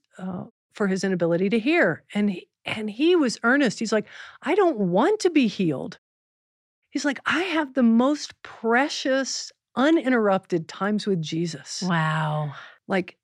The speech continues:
Speaker 1: noise would be an affront to me.
Speaker 2: Mm.
Speaker 1: He's like, "I don't want it." Like, he had this,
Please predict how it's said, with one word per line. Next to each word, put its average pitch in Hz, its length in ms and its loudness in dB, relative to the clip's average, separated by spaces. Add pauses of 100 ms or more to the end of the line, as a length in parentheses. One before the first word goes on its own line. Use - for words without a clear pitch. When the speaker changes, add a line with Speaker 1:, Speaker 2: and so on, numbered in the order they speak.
(280)
Speaker 1:
noise 233 920 2 (320)
would 196 540 -2
be 190 140 0
an 175 80 0
affront 147 420 -6
to - 120 -10
me. - 100 -6
Speaker 2:
Mm. 269 800 0
Speaker 1:
He's 208 140 -4
like, - 180 -4
"I 220 60 0
don't 214 440 -2
want 220 380 -2
it." 208 260 -2
Like, 202 200 0
he 302 260 0
had 226 360 -2
this, - 340 -4